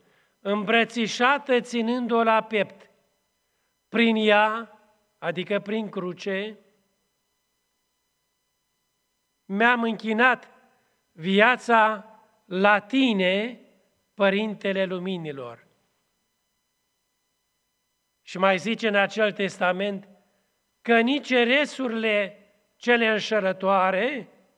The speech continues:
nici focul vârstei tinerești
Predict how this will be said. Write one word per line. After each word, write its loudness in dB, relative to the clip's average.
nici -4
focul -4
vârstei 0
tinerești -4